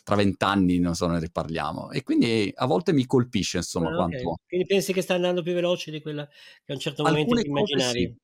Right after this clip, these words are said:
Speaker 1: Alcune cose sì. Ehm, altre magari meno, insomma, e anche al-, altri settori. Mio amico che fa il nuotatore diceva: "Sì, però realtà virtuale per uno che nuota, come fai a simularla?" E, e,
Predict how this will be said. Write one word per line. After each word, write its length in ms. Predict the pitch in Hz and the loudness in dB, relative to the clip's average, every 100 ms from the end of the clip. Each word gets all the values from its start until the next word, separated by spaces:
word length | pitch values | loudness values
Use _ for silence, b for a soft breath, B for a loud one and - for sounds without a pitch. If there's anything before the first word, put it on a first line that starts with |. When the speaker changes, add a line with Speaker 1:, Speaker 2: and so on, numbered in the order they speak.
| _ _ _ _ | _ _ _ _
Speaker 1:
Alcune 420 | - 131 - 196 160 | -4 -4 -4 -4 -2
cose 340 | 160 147 135 | -2 -2 -2
sì. 340 | 104 - 80 - - | -4 -6 -8 -10 -4
Ehm, 1040 | 98 90 85 80 80 78 76 87 90 - - | -2 2 2 0 -2 -4 -6 -8 -10 -12 -4
altre 320 | 165 208 226 | -2 0 0
magari 380 | 143 113 117 131 | 0 2 2 2
meno, 320 | 131 151 85 | 2 2 -2
insomma, 320 | 78 - 95 | -4 -2 -2
e 120 | - 117 | 0 2
anche 280 | 131 120 | 2 0
al-, 200 | 107 98 87 | 0 -2 -2
altri 260 | 104 101 | -4 -4
settori. 340 | 98 95 - 110 | -4 -2 0 2
Mio 100 | 98 | 4
amico 220 | 123 127 | 2 2
che 60 | 98 | 0
fa 180 | 113 101 | 0 -2
il 80 | 95 | 0
nuotatore 680 | 104 - 147 113 107 113 | -2 -2 -2 0 2 2
diceva: 240 | 101 - 82 | 0 -2 -4
"Sì, 200 | - 98 | -2 -4
però 280 | 82 90 - | -2 -4 -4
realtà 340 | 98 90 - | -6 -4 -2
virtuale 560 | 104 95 - 104 92 85 B B B B B _ | -2 -2 0 0 0 -4 B B B B B _
per 140 | 110 | 0
uno 140 | 113 107 | 2 0
che 140 | 131 | 2
nuota, 360 | 117 110 120 95 | 4 4 2 0
come 160 | 107 | -4
fai 320 | 110 104 98 95 | -2 -4 -2 -2
a 180 | 90 - _ _ | -4 -6 _ _
simularla?" 1000 | - - 104 104 107 101 101 98 101 95 | -12 -6 -2 0 0 0 -2 -2 -2 -2
E, 160 | - 73 | -4 -12
e, 320 | - 85 - | -14 -14 -16